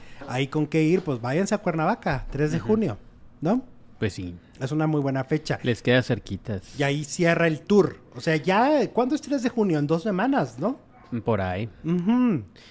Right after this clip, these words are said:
Speaker 2: La mamá de Celinda, de Belinda siempre es bien intensa, nos dice Rosy
Speaker 1: ¿A
Speaker 2: Marx.
Speaker 1: poco?
Speaker 2: ¿Sí?
Speaker 1: No sabía.
Speaker 2: La Belinda es como relajada, ¿no?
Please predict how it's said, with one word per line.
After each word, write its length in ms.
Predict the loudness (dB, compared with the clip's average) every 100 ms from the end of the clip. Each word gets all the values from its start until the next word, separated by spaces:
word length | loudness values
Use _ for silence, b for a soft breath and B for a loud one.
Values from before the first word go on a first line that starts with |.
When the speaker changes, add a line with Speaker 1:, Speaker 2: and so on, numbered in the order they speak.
| B 2
Speaker 2:
La 140 | 6
mamá 240 | 8 10
de 80 | 8
Celinda, 460 | 8 4 6 4 2
de 180 | 4 6
Belinda 380 | 6 4 2
siempre 380 | 2 2 2 0
es 100 | 0
bien 160 | 2 2
intensa, 560 | 2 0 0 0 0
nos 140 | 0 0
dice 220 | 0 0
Rosy 260 | 0 -2 -2
Speaker 1:
¿A 40 |
Speaker 2:
Marx. 180 | 2 2
Speaker 1:
poco? 580 | 2 0 2 2 0 -4 b b
Speaker 2:
¿Sí? 360 | -2 2 2 0 -12 -6
Speaker 1:
No 100 | -4
sabía. 460 | -2 -2 -4 -8 -12 b b b b b -20 -8
Speaker 2:
La 140 | 4 6
Belinda 320 | 6 6 6
es 220 | 4 -2
como 200 | -2 2
relajada, 500 | 4 4 2 0 0
¿no? 300 | 0 -2 -6